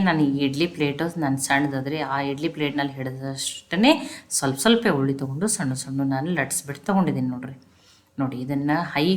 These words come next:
ಫ್ಲೇಮ್ದಲ್ಲಿ ಒಂದೇ ನಿಮಿಷ ಆಗಷ್ಟೇ ಸ್ಟೀಮ್ ಮಾಡಿಬಿಟ್ಟು ತೊಗೋಬೇಕ್ರಿ. ಟೈಮ್ ಹಚ್ಚಿನೇ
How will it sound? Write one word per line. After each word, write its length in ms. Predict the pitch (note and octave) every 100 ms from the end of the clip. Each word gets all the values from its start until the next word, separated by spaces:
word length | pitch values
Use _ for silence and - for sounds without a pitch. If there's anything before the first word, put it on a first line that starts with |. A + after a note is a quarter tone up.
| F#3+
ಫ್ಲೇಮ್ದಲ್ಲಿ 560 | D#3+ C#3+ C#3 C#3 D#3 D3
ಒಂದೇ 260 | C#3 F3+ A#3+ A3
ನಿಮಿಷ 160 | F3+ - D#3
ಆಗಷ್ಟೇ 260 | D3+ F#3+ F#3
ಸ್ಟೀಮ್ 200 | - C3+ B2+
ಮಾಡಿಬಿಟ್ಟು 300 | B2+ E3 -
ತೊಗೋಬೇಕ್ರಿ. 340 | C3+ B2 C3+ C3+ C#3
ಟೈಮ್ 140 | E3 F#3
ಹಚ್ಚಿನೇ 260 | F#3+ A3+